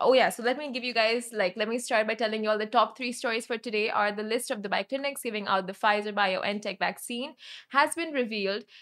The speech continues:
Seagulls being abused on board a yacht party in Dubai sparked severe outrage across social media. We'll be talking more about that. And a guest set up a mini,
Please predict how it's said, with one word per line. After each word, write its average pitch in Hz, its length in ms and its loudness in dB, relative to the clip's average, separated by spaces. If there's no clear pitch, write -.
Seagulls 330 480 0
being 277 220 -4
abused 240 360 0
on 220 220 2
board 214 320 0
a - 80 2
yacht 220 400 2
party 190 340 2
in 196 140 -2
Dubai 185 340 4
sparked 202 400 -2
severe 294 420 -2
outrage 208 440 2
across 196 300 -4
social 202 300 -8
media. 196 360 -4
We'll 202 140 -2
be 208 80 -8
talking 202 320 -4
more 185 160 0
about 180 260 0
that. 196 260 4
And 220 140 -2
a 214 60 -2
guest 226 360 0
set 214 220 0
up 202 180 0
a 214 120 2
mini, 277 480 -4